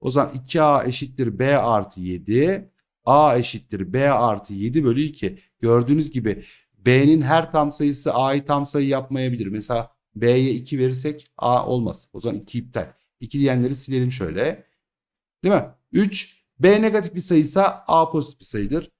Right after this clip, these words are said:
B negatifse, şimdi mesela şurası nasıl yapalım? B negatifse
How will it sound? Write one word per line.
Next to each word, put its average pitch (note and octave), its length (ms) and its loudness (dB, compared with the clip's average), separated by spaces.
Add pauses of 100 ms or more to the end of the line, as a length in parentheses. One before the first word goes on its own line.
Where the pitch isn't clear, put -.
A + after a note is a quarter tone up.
(200)
B F3+ 200 4
negatifse, F#3 840 -2 (760)
şimdi D3 180 -2
mesela D3 320 2
şurası D#3 520 -2
nasıl D3+ 220 -4
yapalım? C3+ 440 -4
B D3+ 160 4
negatifse C3+ 960 -2